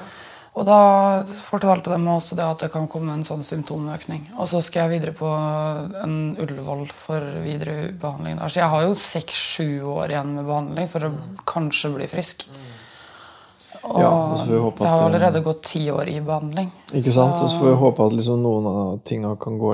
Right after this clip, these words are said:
Speaker 2: litt parallelt, sånn at, for jeg, jeg synes jo det der, for eksempel det der som du sier, at du har veldig ønske om å prøve å jobbe eller være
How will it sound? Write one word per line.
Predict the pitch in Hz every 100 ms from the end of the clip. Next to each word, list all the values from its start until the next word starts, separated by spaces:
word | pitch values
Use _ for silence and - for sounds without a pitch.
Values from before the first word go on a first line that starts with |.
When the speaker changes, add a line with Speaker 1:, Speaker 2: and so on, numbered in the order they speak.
| 107
Speaker 2:
litt | 101 -
parallelt, | 107 107 104 104 -
sånn | - 107 107
at, | -
for | -
jeg, | 110 104 107
jeg | 110
synes | - 117
jo | 120
det | 113
der, | 107 101 -
for | 101
eksempel | 98 107 123 123
det |
der | 110 95 -
som | 107
du | 104
sier, | - 104
at | 104
du | -
har | 104 101
veldig | 101 98 98 101 _ - - - - 131
ønske | 107 - 110
om | 101
å |
prøve | 101 110
å | 107
jobbe | 104 98 98
eller | 101
være | 101